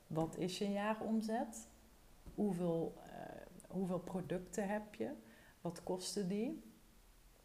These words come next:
Eh, hoeveel klanten heb je daarvoor nodig? Is dat dan realistisch? Hè, als jij, ehm,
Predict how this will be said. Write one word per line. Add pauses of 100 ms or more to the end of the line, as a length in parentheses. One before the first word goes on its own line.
(240)
Eh,
hoeveel
klanten
heb
je
daarvoor
nodig?
Is
dat
dan (260)
realistisch? (460)
Hè,
als
jij,
ehm,